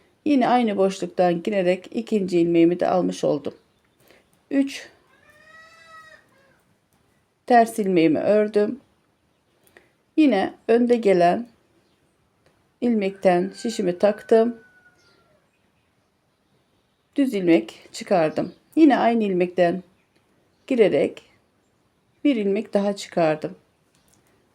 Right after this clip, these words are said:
İki tane ilmeğimi, kenar ilmeğimi de ördüm. Şimdi modelimizin arka yüzünde kenar ilmeğimi ördüm. Bir tane düz ilmeğimi ördüm.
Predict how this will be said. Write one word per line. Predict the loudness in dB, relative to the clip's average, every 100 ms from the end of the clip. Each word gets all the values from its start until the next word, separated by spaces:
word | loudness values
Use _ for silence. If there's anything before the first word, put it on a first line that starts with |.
| _
İki | -6 -6 -4
tane | -2 0 0
ilmeğimi, | -2 0 0 -2 -4
kenar | -2 0 0
ilmeğimi | 0 0 -2 -2
de | -2 -4 -8 _ _ _ -2
ördüm. | -2 -2 -8 -16 _ _ _ _ _ _ _ _ _ _ _ _ _ _ _ _ -8
Şimdi | -2 2
modelimizin | 2 2 2 0 0 -2 -2
arka | -2 -2 0 0
yüzünde | 0 -2 0 2 0 -4 -14 _ _ _ _ _ _ _ _ _ _ _ _ _ -4
kenar | 0 2
ilmeğimi | 2 2 2 2
ördüm. | 2 0 0 -2 -2
Bir | -4 -2
tane | 0 0 0
düz | -4 -2
ilmeğimi | 0 0 0
ördüm. | 0 -2 -4